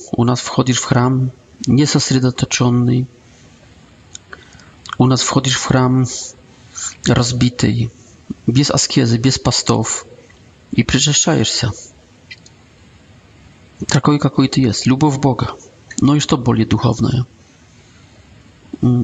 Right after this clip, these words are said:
asket, który pyta się, dokazać nam, że on dostojen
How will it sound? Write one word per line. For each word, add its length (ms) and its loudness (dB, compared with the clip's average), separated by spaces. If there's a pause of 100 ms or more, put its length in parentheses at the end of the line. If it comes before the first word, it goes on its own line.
asket, 640 0
który 420 0
pyta 340 0 (100)
się, 140 -4
dokazać 440 0
nam, 160 2
że 220 -2
on 320 2 (1900)
dostojen 600 0